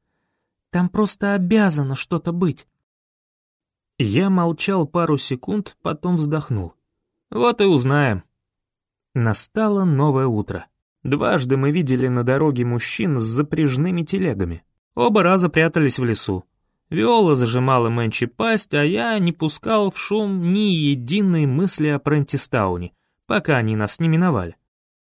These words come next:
Шли часы. Ничего не менялось.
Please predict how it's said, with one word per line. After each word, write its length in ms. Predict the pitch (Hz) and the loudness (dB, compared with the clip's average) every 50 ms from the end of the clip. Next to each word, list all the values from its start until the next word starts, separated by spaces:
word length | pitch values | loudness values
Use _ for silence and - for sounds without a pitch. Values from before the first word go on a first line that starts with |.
| _ _ _ | _ _ _
Шли 300 | - - - 208 226 - | -8 -2 0 0 0 0
часы. 480 | - 202 185 - - 131 113 107 98 _ _ _ _ _ _ _ _ _ - | 0 0 0 0 0 0 0 -2 -2 _ _ _ _ _ _ _ _ _ -6
Ничего 380 | 208 214 196 - 233 226 240 226 | -4 -2 -2 -2 -2 -2 0 0
не 80 | 202 | 0
менялось. 580 | 151 120 104 101 101 101 98 95 92 - - _ | 2 2 2 0 0 0 0 -2 -4 -6 -10 _